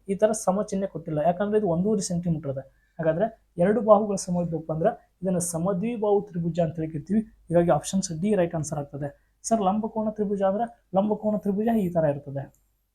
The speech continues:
ಈಗ ಇದು ಎ, ಇದು ಬಿ, ಇದು ಸಿ ಇತ್ತಂದ್ರೆ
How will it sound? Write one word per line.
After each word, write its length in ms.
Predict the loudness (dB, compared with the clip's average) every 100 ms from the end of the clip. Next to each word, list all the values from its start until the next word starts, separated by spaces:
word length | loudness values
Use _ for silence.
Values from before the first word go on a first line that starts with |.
| _ _ _ _ _ -2
ಈಗ 100 | 4 4 2 -6 -4
ಇದು 220 | -2 0
ಎ, 280 | 2 2 -2 -4 -2
ಇದು 180 | 0
ಬಿ, 400 | 2 2 0 -2 0
ಇದು 100 | 0
ಸಿ 240 | 2 0
ಇತ್ತಂದ್ರೆ 640 | -2 -2 0 0 -2 -8